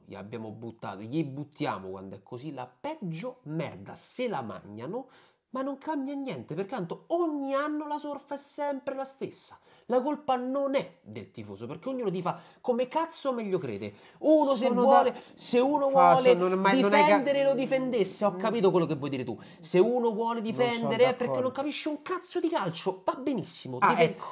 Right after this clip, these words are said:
Speaker 2: ok.
Speaker 1: difendesse
Speaker 2: Bene.
Speaker 1: l'operato
Speaker 2: Va bene,
Speaker 1: dell'allenatore.
Speaker 2: ok,
Speaker 1: Mettiamola
Speaker 2: perfetto.
Speaker 1: su questo
Speaker 2: Va
Speaker 1: piano.
Speaker 2: bene, perfetto, ma hai, hai...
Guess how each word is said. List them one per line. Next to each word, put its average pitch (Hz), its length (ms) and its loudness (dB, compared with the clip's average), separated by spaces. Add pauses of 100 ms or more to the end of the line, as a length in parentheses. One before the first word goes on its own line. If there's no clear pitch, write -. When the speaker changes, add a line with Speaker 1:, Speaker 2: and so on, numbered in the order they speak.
Speaker 2:
ok. 196 160 -6
Speaker 1:
difendesse 262 880 4
Speaker 2:
Bene. 185 100 4
Speaker 1:
l'operato 180 300 6
Speaker 2:
Va 208 100 10
bene, 160 160 4
Speaker 1:
dell'allenatore. 131 560 0
Speaker 2:
ok, 220 60 2
Speaker 1:
Mettiamola 320 340 0
Speaker 2:
perfetto. 165 100 2
Speaker 1:
su 165 60 0
questo 165 240 -2
Speaker 2:
Va 160 60 0
Speaker 1:
piano. 135 220 2
Speaker 2:
bene, 175 180 6
perfetto, 190 500 0
ma 208 120 2
hai, 233 180 0 (380)
hai... 214 280 -4